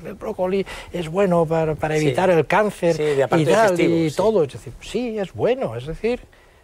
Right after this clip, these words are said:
Speaker 1: y el pepino, y el tomate, y el tal, es decir,
Speaker 2: O el
Speaker 1: es
Speaker 2: aceite de oliva, que usted nos ha referido
Speaker 1: aceite de
Speaker 2: tantas
Speaker 1: oliva.
Speaker 2: veces, es muy bueno,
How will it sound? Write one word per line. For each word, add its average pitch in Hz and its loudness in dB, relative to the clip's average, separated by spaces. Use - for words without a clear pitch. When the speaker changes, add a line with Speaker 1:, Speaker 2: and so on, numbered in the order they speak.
Speaker 1:
y 180 -2
el 135 2
pepino, 208 0
y 143 -4
el 131 -2
tomate, 185 -2
y 165 -4
el 131 -8
tal, 214 -2
es 170 -8
decir, 170 -6
Speaker 2:
O 120 -2
el 123 2
Speaker 1:
es - 0
Speaker 2:
aceite 151 0
de 180 2
oliva, 170 4
que 143 -2
usted 135 -2
nos 139 -2
ha 139 0
referido 139 0
Speaker 1:
aceite 147 -2
de 135 2
Speaker 2:
tantas 147 4
Speaker 1:
oliva. 240 2
Speaker 2:
veces, 123 -2
es 131 -6
muy 151 0
bueno, 185 0